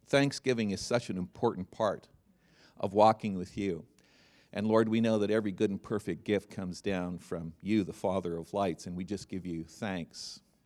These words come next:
for life and breath and just the opportunity to worship you and to bless others. And so, Lord, be with us again today. And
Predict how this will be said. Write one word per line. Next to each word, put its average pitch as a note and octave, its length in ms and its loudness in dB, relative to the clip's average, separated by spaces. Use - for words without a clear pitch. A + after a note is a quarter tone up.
for - 160 -10
life G#2 440 2
and F2 180 -12
breath F#2 380 0
and E2+ 140 -14
just - 180 -12
the G2 100 0
opportunity F#2 720 -2
to D#2+ 200 -14
worship G#2 440 -4
you G2+ 160 -4
and F2 100 -10
to F#2+ 80 -10
bless E2+ 340 -6
others. - 420 -10
And B2+ 100 -4
so, D3 120 8
Lord, D3+ 220 8
be F#3 140 4
with G#3 180 6
us C3+ 220 6
again A2+ 300 0
today. G2 480 0
And F#2 160 -4